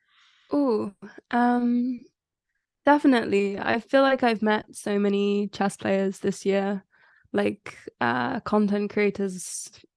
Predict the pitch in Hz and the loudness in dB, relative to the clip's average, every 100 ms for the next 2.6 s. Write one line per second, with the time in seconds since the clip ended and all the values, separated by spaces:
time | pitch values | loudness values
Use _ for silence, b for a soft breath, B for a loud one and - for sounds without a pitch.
0 | - - 220 202 196 196 202 208 - - | -20 -8 -2 0 0 -2 -4 -8 -12 -16
1 | 196 - - 214 208 208 208 - - 196 | -18 -18 -6 -4 -2 2 2 2 2 2
2 | 196 - - 190 185 - | 2 -4 -2 -2 -2 -8